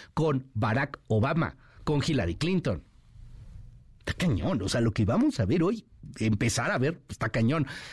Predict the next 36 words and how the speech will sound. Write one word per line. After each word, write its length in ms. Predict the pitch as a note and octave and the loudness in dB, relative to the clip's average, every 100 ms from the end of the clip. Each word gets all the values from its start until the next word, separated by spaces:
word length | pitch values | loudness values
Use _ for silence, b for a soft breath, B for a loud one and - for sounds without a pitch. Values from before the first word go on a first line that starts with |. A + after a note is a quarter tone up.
| B | B
Y, 240 | - G3+ G3 | -2 0 2
y 40 | |
nada 100 | G3+ | 2
más 140 | B3+ C#4+ | 2 0
para 140 | D4 | -2
que 80 | F3+ | 0
nos 100 | D3 | 2
demos 160 | G3 G3 | 4 4
una 140 | G3 | 2
idea 80 | G3 | 2
de 40 | |
la 80 | F3+ | 2
importancia 600 | A#2+ - A2+ - D3 F3 | 2 2 0 2 2 2
del 140 | G#2 | 2
caso. 360 | - A#2 - - - - - - B B B | 2 0 -2 -6 -16 -20 -20 -20 B B B
El 220 | E3+ F3 | 0 0
juez 600 | - G#3+ A#3+ G#3+ - - _ _ _ _ _ | 0 0 0 -2 -6 -18 _ _ _ _ _
que 120 | E3 | 0
llevará 380 | C#3+ C#3+ C#3+ F3+ | 2 2 2 0
a 100 | E3+ | -2
cabo 360 | - D#3+ F#2+ - _ - - | 0 0 0 -4 _ -14 -2
este, 600 | C3 C3 - C#3 G#2 - | 0 0 0 0 2 0
este 160 | - | -2
juicio 460 | - - G#2 G3+ A3 - B B - | 0 2 2 2 0 -4 B B -2
es 260 | D#3 - | 0 0
Brian 400 | - B2 E3 D#3+ | -2 0 2 0
Cogan. 460 | C#3 E3+ E3 F2+ C2 _ _ b b b | 0 0 0 -2 -4 _ _ b b b
¿Quién 240 | - G3 | -2 2
diablos 320 | F3 F#3+ F3+ F#3 | 4 4 2 2
es 80 | |
Brian 300 | D#3 F#3 E3+ | 2 2 0
Cogan? 380 | C#3+ F#3 E3 C3 - | 0 0 0 -2 0
El 160 | E3 | 2
mismo 300 | F3+ G#3 G#3 | 2 2 2
del 160 | G3+ D#3 | 2 2
Chapo. 560 | G3+ G#3 A3 F#3+ E2+ | -2 -2 0 0 -2